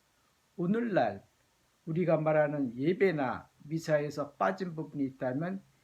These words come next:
예수님 발 앞에 엎드리지 않는다는 것입니다.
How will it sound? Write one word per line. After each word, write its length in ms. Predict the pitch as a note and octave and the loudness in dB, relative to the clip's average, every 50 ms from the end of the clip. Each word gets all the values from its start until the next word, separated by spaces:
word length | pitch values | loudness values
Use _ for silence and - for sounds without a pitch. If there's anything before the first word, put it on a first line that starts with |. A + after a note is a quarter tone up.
| _ _ _ _ - | _ _ _ _ -4
예수님 760 | D3+ D#3 E3+ F3+ E3 - - E3 E3 E3 E3 D#3+ D3+ C#3 - | 0 2 2 2 2 0 -4 -4 -2 -2 0 -2 -4 -4 -8
발 200 | - - C#3+ C#3+ | -8 -8 -4 -2
앞에 380 | C#3+ C3 - - - E3+ E3+ - - - | -2 -2 -4 -6 -6 -6 -6 -6 -8 -8
엎드리지 840 | C#3+ C#3+ C#3+ - - - D#3+ D#3+ D3 C3+ D3 C#3+ - - F#3+ G3 - - - | -8 -8 -8 -8 -12 -10 -8 -6 -6 -6 -8 -10 -10 -8 -8 -8 -8 -8 -8
않는다는 440 | D3+ D3 D#3+ D3+ C#3 C3+ C#3 - F#3 | -6 -4 -4 -2 -2 -4 -4 -4 -4
것입니다. 640 | G#3+ B3 - - - A#2+ G#2+ G2 - - - - | -6 -6 -8 -8 -10 -10 -10 -10 -14 -16 -16 -18